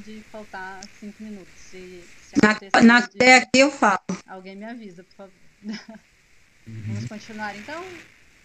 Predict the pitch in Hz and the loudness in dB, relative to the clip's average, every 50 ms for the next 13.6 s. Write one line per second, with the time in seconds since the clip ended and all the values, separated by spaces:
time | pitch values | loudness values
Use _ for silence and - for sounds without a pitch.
0 | _ _ _ _ _ _ _ - _ _ _ - 110 127 143 151 156 151 - - | _ _ _ _ _ _ _ -20 _ _ _ -4 0 2 2 4 4 4 2 2
1 | - 123 135 147 151 147 147 - - - - - - - - - - - - - | 4 6 8 8 8 8 6 4 0 0 -6 -16 -16 -16 -16 -16 -16 -16 -16 -16
2 | - - - - - - - - - - - - - - _ - - _ _ - | -16 -16 -16 -16 -16 -16 -16 -16 -16 -16 -18 -18 -20 -20 _ -20 -20 _ _ -20
3 | - - - - - - - - - - - - - - - - - - - 269 | -20 -20 -20 -20 -20 -20 -20 -20 -20 -20 -20 -20 -20 -20 -20 -20 -20 -14 -12 -10
4 | 269 294 311 302 311 - 330 359 370 349 330 311 - - - - 233 226 226 - | -10 -10 -12 -14 -14 -14 -14 -12 -10 -10 -10 -10 -10 -12 -10 -10 -12 -12 -12 -14
5 | 214 214 208 - 247 226 240 254 247 - - _ _ - 233 262 294 285 330 302 | -16 -16 -16 -16 -14 -14 -14 -14 -14 -16 -20 _ _ -12 -12 -10 -10 -10 -12 -14
6 | 277 220 233 226 220 214 214 220 208 220 214 202 185 196 202 196 - 190 185 - | -12 -10 -8 -8 -8 -8 -10 -12 -12 -14 -14 -14 -16 -18 -18 -16 -16 -18 -16 -10
7 | 247 262 269 262 - 285 269 247 233 240 233 233 233 247 240 240 240 240 247 269 | -10 -10 -10 -8 -10 -12 -10 -10 -12 -12 -14 -14 -14 -14 -14 -12 -12 -10 -10 -10
8 | 311 320 311 311 302 254 285 277 233 - - - 277 254 254 254 240 233 240 233 | -10 -10 -10 -12 -12 -14 -14 -16 -18 -18 -18 -16 -14 -12 -12 -12 -12 -14 -16 -16
9 | 262 277 262 - - - 190 190 165 - 160 165 165 - - - - - 214 233 | -18 -18 -18 -20 -20 -20 -20 -20 -20 -20 -20 -20 -20 -20 -20 -20 -12 -10 -10 -10
10 | 226 - - 247 240 240 247 254 247 - - - 269 240 233 226 226 233 240 233 | -10 -10 -8 -8 -6 -6 -8 -10 -12 -14 -14 -14 -14 -14 -14 -14 -12 -12 -12 -12
11 | 233 220 208 220 220 240 254 247 208 190 180 175 170 165 175 170 - - - - | -12 -12 -12 -14 -14 -12 -12 -12 -12 -14 -14 -16 -18 -20 -20 -20 -20 -20 -18 -14
12 | 214 220 214 220 220 - 240 233 240 247 247 254 269 294 302 302 294 - - 302 | -10 -8 -8 -10 -8 -8 -8 -8 -8 -8 -8 -10 -10 -10 -10 -12 -12 -12 -14 -16
13 | 277 262 262 214 214 240 247 254 - 262 - | -16 -16 -16 -14 -12 -12 -12 -12 -14 -16 -16